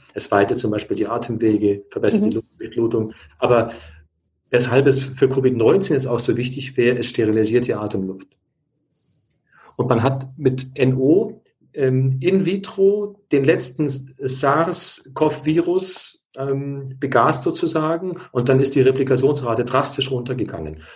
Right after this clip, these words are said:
Speaker 1: Also einfacher ausgedrückt, wenn wir unsere Nase benutzen, mit all ihren Aufgaben, vor allem dieses Gas auch dann hineinbekommen, dieses biologisch wichtige Gas für uns, dann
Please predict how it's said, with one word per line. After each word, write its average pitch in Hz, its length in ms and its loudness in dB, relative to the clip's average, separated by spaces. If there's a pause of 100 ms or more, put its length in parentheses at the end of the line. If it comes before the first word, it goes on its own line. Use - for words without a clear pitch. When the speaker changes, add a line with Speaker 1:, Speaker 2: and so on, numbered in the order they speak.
(120)
Speaker 1:
Also 135 200 -2
einfacher 143 400 2
ausgedrückt, - 640 -2 (800)
wenn 113 120 4
wir 120 80 2
unsere 107 180 2
Nase 135 260 2
benutzen, 107 600 -2 (920)
mit - 100 -18
all 120 100 -2
ihren 117 140 4
Aufgaben, 92 640 -2 (1040)
vor 104 140 -8
allem 117 100 -4
dieses 113 300 -6
Gas 135 400 2
auch - 160 -6
dann 98 140 -4
hineinbekommen, 101 680 0
dieses 98 280 -8
biologisch 127 540 2
wichtige 139 340 2
Gas 123 240 -2
für - 160 -8
uns, 131 260 -8 (960)
dann 110 520 0